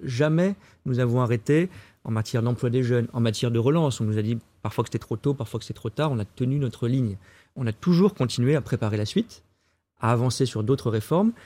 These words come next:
et à ne pas faire du tout covid. On ne fera jamais du tout covid. Maintenant,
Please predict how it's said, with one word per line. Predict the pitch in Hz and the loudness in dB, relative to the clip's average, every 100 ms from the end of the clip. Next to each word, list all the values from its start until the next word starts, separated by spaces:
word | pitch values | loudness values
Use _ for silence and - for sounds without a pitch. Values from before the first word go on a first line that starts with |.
| - | -12
et | - | -4
à | |
ne | 110 | -2
pas | 120 | 0
faire | 123 175 | 0 0
du | 117 | 0
tout | - 202 | 0 2
covid. | 175 143 113 - | 4 4 0 -4
On | |
ne | 107 | -8
fera | - 107 | -4 -2
jamais | 117 165 | 0 0
du | 135 107 - | 0 -4 -4
tout | 208 | -2
covid. | 160 117 98 - _ _ _ | 2 2 0 -8 _ _ _
Maintenant, | 127 131 - 139 120 | -2 0 2 4 2